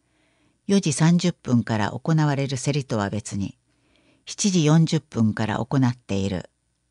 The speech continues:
二番競り。昼頃には地元産の新鮮な魚介類がスーパーなどに並ぶという、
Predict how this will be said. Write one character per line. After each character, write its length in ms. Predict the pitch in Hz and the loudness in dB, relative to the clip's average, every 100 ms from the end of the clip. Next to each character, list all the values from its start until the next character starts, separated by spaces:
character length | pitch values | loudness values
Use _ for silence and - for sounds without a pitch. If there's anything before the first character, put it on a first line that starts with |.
| - | -2
二 120 | 156 | 0
番 240 | 180 180 175 | 2 2 2
競 180 | - | -2
り。 200 | 117 - _ _ _ _ _ _ _ _ _ _ _ _ | -4 -6 _ _ _ _ _ _ _ _ _ _ _ _
昼 280 | 180 185 214 | 0 2 4
頃 240 | 196 165 | 4 2
に 160 | 127 123 | 2 2
は 220 | 117 113 - | 0 -4 -6
地 140 | - | 0
元 240 | 170 196 180 | 2 2 -2
産 280 | 170 156 | 0 2
の 100 | 143 139 | 2 2
新 240 | 160 185 | 2 0
鮮 240 | - 175 | 2 0
な 100 | 160 | 0
魚 140 | 147 135 | -2 -6
介 280 | 160 160 139 | -6 -4 -4
類 180 | 113 107 | -4 -4
が 180 | 107 - | -4 -6
ス 160 | - 175 | -4 -4
ー 100 | 175 | -2
パ 200 | 135 117 | -4 -2
ー 60 | |
な 140 | 117 127 | 0 0
ど 100 | 113 | 0
に 120 | 107 | -2
並 260 | 98 123 | -2 -2
ぶ 100 | 117 | -4
と 140 | - 92 | -8 -10
い 100 | 85 | -8
う、 100 | 80 | -10